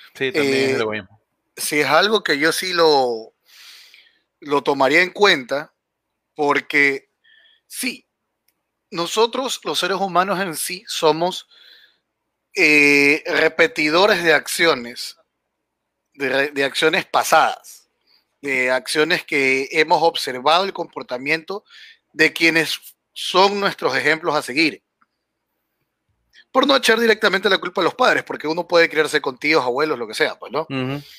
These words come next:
Speaker 1: claro.
Speaker 2: Ya, o, o, o, o, aunque ustedes no lo crean, también, eh, forma el carácter dependiendo con qué clase de personas estás juntándote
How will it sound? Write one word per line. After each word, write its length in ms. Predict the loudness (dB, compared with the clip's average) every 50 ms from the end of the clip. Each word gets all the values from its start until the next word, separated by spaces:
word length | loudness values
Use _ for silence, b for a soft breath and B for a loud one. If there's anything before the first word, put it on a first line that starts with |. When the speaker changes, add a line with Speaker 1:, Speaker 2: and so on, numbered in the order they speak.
| B B -4
Speaker 1:
claro. 380 | 0 2 2 2 2 -2 -4 -4
Speaker 2:
Ya, 220 | -4 -4 -4 -4 -6 -10 _ _
o, 480 | _ 4 6 8 8 6 4 2 -2 _ _ _ _ _ _ _ 0
o, 420 | 4 6 6 6 6 4 2 -6 _ _
o, 340 | 2 4 4 4 2 -2 _ _
o, 260 | -8 -8 -6 -8 -12 _ _ _ _ _ _
aunque 300 | 0 0 0 -2 -6 -10
ustedes 360 | -10 -2 2 4 4 4 4
no 100 | 0 -2
lo 140 | -4 -4 -4
crean, 340 | -4 -4 -2 -2 -4 -4 -4
también, 800 | -4 -4 -4 -4 -6 -10 -6 -2 2 2 2 2 2 -2 -12 -18 _ _ _ b b b b b b b b b b b b _ -4
eh, 800 | -2 0 2 2 2 0 0 0 -2 -2 -2 -4 -4 -6 -8 -8
forma 400 | -8 -2 2 4 4 4 4 0
el 80 | 0 2
carácter 640 | 2 4 4 4 2 2 0 -4 -2 -2 -4 -8 _ _ _ _ _ _ _ _ _ _ _ _ _ _ _ _ _ _ _ _
dependiendo 640 | -4 -2 2 0 0 0 2 0 0 2 0 0
con 180 | 0 0 -2 0
qué 200 | 0 -2 -2 0
clase 320 | 0 0 0 2 4 2
de 80 | 2 2
personas 640 | 2 -2 -6 -4 -2 -4 -2 0 -2 -2 -4 -6 _ _
estás 340 | -14 -10 -8 -8 -8 -8
juntándote 840 | -8 -12 -14 -6 -2 -2 -2 -2 -2 -8 -10 -8 _ -10 -10 -10